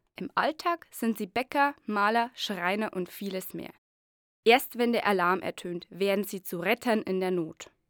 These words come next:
Vor rund zweihundert Jahren gab es keine Feuerwehr hier in Deckendorf. Wenn es zu einem Brand kam,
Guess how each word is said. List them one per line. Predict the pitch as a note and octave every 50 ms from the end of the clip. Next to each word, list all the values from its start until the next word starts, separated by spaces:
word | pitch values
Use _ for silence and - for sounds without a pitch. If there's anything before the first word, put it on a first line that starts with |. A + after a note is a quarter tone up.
| _ _ _ _ _ _ _ _
Vor | _ - G3+ G3+
rund | G#3+ B3+ D4 D#4 D#4 -
zweihundert | - - A#3+ C#4 C#4 - D4 C#4+ A#3+ A3
Jahren | A3 G#3 G#3 A3+ B3 C4+ B3
gab | - F#3+ F#3+
es | F#3 - - -
keine | - - - G3+ G#3 A#3+ C4 C#4
Feuerwehr | - - A3+ G3+ F#3+ F3 E3 E3+ E3
hier | E3+ - F#3+ F3+
in | F3 E3+ D#3+
Deckendorf. | E3 - - - E3+ E3 E3 D#3+ - _ _ _ _ _ _ _ _ _ -
Wenn | G3 A3 C4
es | D4 C#4+ -
zu | - - -
einem | A#3 A3+ G#3 F#3+
Brand | - F#3 F#3 F3+ - -
kam, | - G3 F#3 G3+ C4 D4+